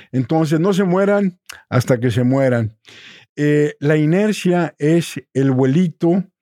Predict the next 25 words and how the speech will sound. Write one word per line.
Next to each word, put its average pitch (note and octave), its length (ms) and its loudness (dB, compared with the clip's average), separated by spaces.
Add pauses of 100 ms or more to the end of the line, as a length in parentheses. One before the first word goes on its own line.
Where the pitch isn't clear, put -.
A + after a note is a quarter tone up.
(460)
es C#3+ 440 0
la C#3 260 0
repetición D3 1080 -2 (760)
y A#2+ 300 0
es C#3 340 -2 (420)
todo E3+ 280 2
lo E3 200 0
que C#3 100 -4
nos A#2+ 260 0
ancla C#3+ 580 0 (500)
a C3 160 0
las B2+ 220 2
ganancias C3 640 0
secundarias A#2+ 880 0
que - 120 -2
obtenemos, A#2+ 800 0 (280)
incluso D3 920 0 (320)
en B2+ 200 -2
tener C3 460 0 (100)
una C#3 240 0
vida B2+ 520 0
miserable. G#2 720 0 (360)
<clears throat> - 300 -20
Me G3 280 2
explico. - 540 -4